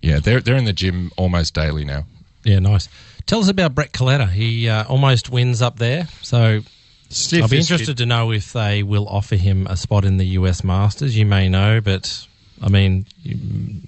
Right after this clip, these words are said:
Speaker 2: my, my hope is that they would because Curtis already has one,
Speaker 3: Yeah.
Speaker 2: I'm assuming. Um,
Speaker 3: He,
Speaker 2: I know
Speaker 3: probably
Speaker 2: he
Speaker 3: the
Speaker 2: was,
Speaker 3: fir-, would
Speaker 2: he
Speaker 3: he be the first amateur in history to have two exemptions to the Masters?
Speaker 2: Well, probably.
Speaker 3: Probably.
Speaker 1: I would think so. Yeah.
Speaker 2: Mm, maybe. Maybe.
Speaker 1: Yeah.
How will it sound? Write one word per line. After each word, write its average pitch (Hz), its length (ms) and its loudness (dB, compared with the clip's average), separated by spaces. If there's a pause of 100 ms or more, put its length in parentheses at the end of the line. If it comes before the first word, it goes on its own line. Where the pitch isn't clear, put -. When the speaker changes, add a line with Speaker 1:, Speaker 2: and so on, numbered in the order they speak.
(180)
Speaker 2:
my, 104 300 2 (260)
my 101 200 2
hope 113 280 2
is 92 180 -4
that 95 140 -8
they 95 160 -2
would 123 240 -2
because 107 300 -4
Curtis 98 340 -2
already 92 220 -2
has 104 240 2
one, 160 240 2 (180)
Speaker 3:
Yeah. 107 200 2 (120)
Speaker 2:
I'm 101 100 2
assuming. 139 440 2 (500)
Um, 135 340 2 (300)
Speaker 3:
He, 135 100 0 (100)
Speaker 2:
I 156 80 2
know 165 140 2
Speaker 3:
probably 170 100 2
Speaker 2:
he 196 60 0
Speaker 3:
the 226 60 -2
Speaker 2:
was, 190 320 -6 (100)
Speaker 3:
fir-, - 80 -4
would 196 80 0
Speaker 2:
he 214 80 0
Speaker 3:
he 240 40 -4
be 202 160 -2
the 175 100 -6
first 170 320 -4
amateur 147 480 -4
in 127 160 -4
history 143 460 -2
to 120 100 -2
have 117 240 2
two 139 200 0
exemptions 131 560 -4
to - 80 -6
the 120 80 0
Masters? 123 580 -2 (460)
Speaker 2:
Well, 104 160 2
probably. 98 500 0
Speaker 3:
Probably. 143 480 0
Speaker 1:
I 85 60 -6
would 85 140 -8
think 101 220 -8
so. 101 200 -4 (300)
Yeah. 117 180 2
Speaker 2:
Mm, 104 200 2
maybe. 110 380 2 (300)
Maybe. 110 260 2
Speaker 1:
Yeah. - 80 0